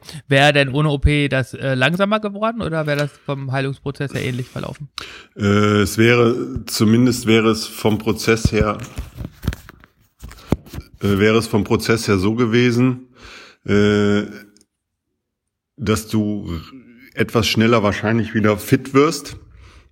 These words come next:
Speaker 2: Äh, aber die Auswirkung kann natürlich sein, dass du nachher Instabilität in Schulter-Eckgelenk hast und, äh, dadurch kannst du natürlich dann, äh, f-, viel schneller Arthrose im Schulterbereich bekommen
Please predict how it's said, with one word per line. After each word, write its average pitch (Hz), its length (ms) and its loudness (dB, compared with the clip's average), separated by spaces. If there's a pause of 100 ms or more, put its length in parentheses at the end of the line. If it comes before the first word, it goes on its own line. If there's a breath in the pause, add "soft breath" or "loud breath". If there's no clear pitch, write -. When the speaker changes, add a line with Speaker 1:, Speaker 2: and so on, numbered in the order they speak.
(1120)
Speaker 2:
Äh, 104 460 0 (280)
aber 104 520 2
die 98 880 -4
Auswirkung 110 640 0
kann 104 140 0
natürlich 104 400 -2
sein, 101 340 2
dass 98 220 -4
du 107 80 0
nachher 98 260 0
Instabilität 98 800 -2
in 95 380 -4 (480 loud breath)
Schulter-Eckgelenk 107 880 0
hast 110 260 0
und, 98 360 -2
äh, 95 460 0
dadurch 101 400 0
kannst 101 280 -2
du 101 60 0
natürlich 98 540 -2
dann, 92 380 -2
äh, 95 220 -4
f-, 92 360 -12
viel 101 200 -2
schneller 104 380 0
Arthrose 98 760 0
im 95 160 -2
Schulterbereich 92 720 -2
bekommen 95 520 -2